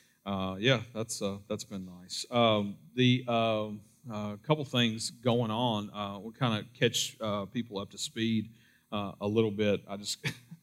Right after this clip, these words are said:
<laughs> I gotta tell you, but I, this has nothing to do with anything today. Uh, I got a meme right before I came up here, and it's a picture of James Hetfield from Metallica, and it was the Muppets, and it said, uh, "If James Hetfield married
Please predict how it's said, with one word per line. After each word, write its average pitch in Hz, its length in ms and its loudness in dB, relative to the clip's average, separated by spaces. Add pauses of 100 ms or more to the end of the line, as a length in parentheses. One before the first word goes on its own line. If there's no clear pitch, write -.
<laughs> - 400 -20
I 120 100 -4
gotta 110 180 6
tell 107 180 -2
you, 104 100 0
but 95 120 -6
I, 104 120 -6 (180)
this 107 340 -8
has 101 180 -8 (100)
nothing 110 440 -4
to 95 80 -10
do 98 160 -4
with 92 120 -10
anything 95 520 -12
today. 95 260 -6 (280)
Uh, 107 200 -2
I 117 80 2
got 113 140 4
a 101 40 2
meme 107 340 -4
right 104 160 -4
before 107 200 -4
I 104 40 -2
came 110 260 -6
up 107 140 -10
here, 113 260 0
and 101 160 -8
it's 98 100 -10
a 101 60 -14
picture 107 480 -4
of 98 180 -6
James 107 320 -4
Hetfield 120 520 -2 (200)
from 98 420 -4
Metallica, 113 680 -2
and 101 480 -4
it 98 180 -8
was 95 460 -10
the 95 80 -12
Muppets, 107 640 -4 (580)
and 98 200 -10
it 101 160 -12
said, 95 440 -8 (160)
uh, 104 400 -12
"If 101 380 -4
James 104 340 -4
Hetfield 101 480 -6
married 104 520 -4